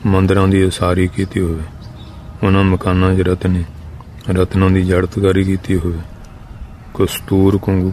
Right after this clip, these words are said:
ਕਸਤੂਰੀ ਕੁੰਗੂ ਕੇਸਰ ਅਗਰ ਚੰਦਨ, ਬਾਵਨ ਚੰਦਨ ਲੀਪ ਆਵੇ ਚਾਉ। ਲੀਪ ਲਿਪ ਕੇ ਐਸਾ ਪਲਾਸਟਰ ਕੀਤਾ ਜਾਏ ਕਿ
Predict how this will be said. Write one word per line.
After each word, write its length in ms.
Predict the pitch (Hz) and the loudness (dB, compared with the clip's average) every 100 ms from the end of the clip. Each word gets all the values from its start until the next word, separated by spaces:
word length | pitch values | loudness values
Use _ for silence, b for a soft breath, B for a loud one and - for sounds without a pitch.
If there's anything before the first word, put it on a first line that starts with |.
| - | -2
ਕਸਤੂਰੀ 600 | 95 - - 98 98 98 - - - - | -4 -2 0 2 2 0 -2 -14 -20 -4
ਕੁੰਗੂ 340 | 101 98 95 95 | 0 2 2 -2
ਕੇਸਰ 400 | - 95 - 90 82 - - - - - - - - - 98 | 0 -2 0 -2 -2 -8 -18 -18 -18 -18 -18 -18 -18 -4 2
ਅਗਰ 200 | 92 95 | 4 4
ਚੰਦਨ, 400 | 92 90 87 87 - - - - 101 | 2 0 0 -2 -4 -10 -16 -10 -2
ਬਾਵਨ 400 | 90 90 92 92 | 2 2 2 2
ਚੰਦਨ 380 | - 92 90 78 - - - - - - - - | 0 -2 -2 -4 -10 -16 -16 -16 -16 -16 -16 -4
ਲੀਪ 320 | 95 95 92 95 | 2 2 4 2
ਆਵੇ 260 | 90 92 | 2 0
ਚਾਉ। 220 | 90 90 80 - - - - - - - | -2 -6 -8 -10 -12 -12 -14 -14 -14 -2
ਲੀਪ 260 | 98 92 101 | 0 2 0
ਲਿਪ 280 | 95 90 104 | 0 2 0
ਕੇ 280 | 107 110 104 - - - - - - | 4 2 2 -6 -14 -16 -16 -8 0
ਐਸਾ 300 | 92 90 98 | 0 2 0
ਪਲਾਸਟਰ 460 | 95 95 92 - 98 | 2 2 2 0 0
ਕੀਤਾ 320 | 98 92 101 98 | 0 0 2 2
ਜਾਏ 340 | 101 104 107 107 - - - - - - - - - - | 4 4 2 -4 -12 -14 -14 -14 -14 -14 -14 -14 -6 0
ਕਿ 440 | 87 87 87 | 2 4 2